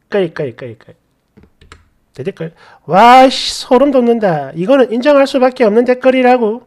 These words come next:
이 번. 그런 거는 원래 다 그만한 이유가 있어서 그런 거예요. 저 나름 사십 넘게 살아보니까 내 주변에 있는 그 거지들 말이야.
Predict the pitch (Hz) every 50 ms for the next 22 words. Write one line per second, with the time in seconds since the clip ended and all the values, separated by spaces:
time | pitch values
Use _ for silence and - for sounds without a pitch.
0 | _ _ _ _ _ _ _ _ _ _ _ _ _ _ _ _ _ _ - 143
1 | 156 170 170 - - _ _ _ _ _ _ _ _ _ _ _ _ _ - _
2 | - 185 208 220 247 233 196 160 147 156 180 180 151 117 110 113 110 113 - -
3 | 131 147 190 226 240 240 - 190 185 202 214 214 - 151 151 170 202 220 233 226
4 | 185 123 131 165 208 240 254 233 208 233 240 - 247 240 233 208 202 208 220 233
5 | 247 233 226 214 214 233 226 180 123 123 123 - - - - - - 196 233 277
6 | 269 202 180 180 196 226 233 - - 196 - - 269 254 202 175 180 - 233 -
7 | - 269 262 254 226 233 240 240 208 - - 220 247 240 214 151 110 117 165 226
8 | 254 - - - - - 165 185 269 294 285 254 233 233 214 - 220 - _ -
9 | - - 135 143 220 208 240 220 202 156 135 127 113 104 113 117 - - -